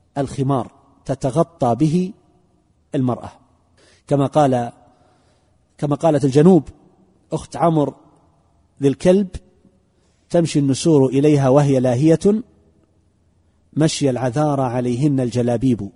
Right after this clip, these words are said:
يعني حتى في الجاهلية كانوا يلبسون الجلباب، والحرة تستتر. "يدنين عليهن من جلابيبهن".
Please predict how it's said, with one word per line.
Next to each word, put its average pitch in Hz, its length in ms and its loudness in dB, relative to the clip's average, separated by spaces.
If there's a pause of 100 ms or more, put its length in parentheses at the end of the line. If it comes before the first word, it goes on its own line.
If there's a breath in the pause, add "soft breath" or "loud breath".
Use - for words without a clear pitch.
يعني 135 160 -6
حتى 180 260 0
في 135 60 0
الجاهلية 131 460 0
كانوا 120 260 -4
يلبسون 120 540 -6 (920)
الجلباب، 127 520 -6
والحرة 170 520 -2 (720 soft breath)
تستتر. - 560 -8 (1400)
"يدنين 143 500 2
عليهن 143 800 0 (420)
من 175 180 2
جلابيبهن". 120 760 -2